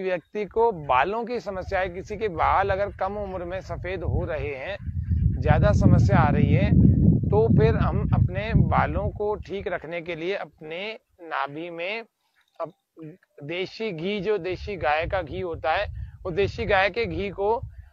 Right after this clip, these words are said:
हम अपनी नाभि में टपकाएं, गुनगुना करके टपकाएं,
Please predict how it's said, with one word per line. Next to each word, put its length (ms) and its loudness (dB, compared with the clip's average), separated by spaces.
हम 260 -6
अपनी 260 -8
नाभि 380 -2
में 160 -6
टपकाएं, 500 -6
गुनगुना 460 -4
करके 280 -4
टपकाएं, 680 -4